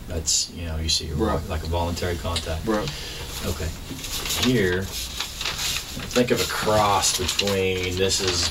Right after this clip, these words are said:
Speaker 1: one picture and this is her. She look familiar?
Speaker 2: No.
Speaker 1: No?
Speaker 2: Mm-mm.
Speaker 1: Now, you stopped her for sure and ran here
Speaker 2: Okay.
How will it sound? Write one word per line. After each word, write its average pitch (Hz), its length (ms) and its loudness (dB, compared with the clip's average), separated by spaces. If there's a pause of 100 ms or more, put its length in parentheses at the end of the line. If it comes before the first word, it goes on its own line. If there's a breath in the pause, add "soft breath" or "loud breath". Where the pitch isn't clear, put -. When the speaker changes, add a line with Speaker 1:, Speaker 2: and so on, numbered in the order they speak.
Speaker 1:
one 101 200 4
picture 131 480 4
and - 920 -4
this 82 200 0
is - 80 -4
her. 80 340 -2
She - 160 -4
look 107 120 -4
familiar? 233 360 -2 (640)
Speaker 2:
No. 110 460 2 (460)
Speaker 1:
No? 90 260 2 (840)
Speaker 2:
Mm-mm. - 320 -4 (200)
Speaker 1:
Now, 80 160 -2
you 101 200 2
stopped - 440 0
her 85 160 -2 (1160)
for 101 200 2
sure - 300 -2 (580)
and 85 180 -2
ran 90 260 2
here 82 340 -4
Speaker 2:
Okay. 117 120 -2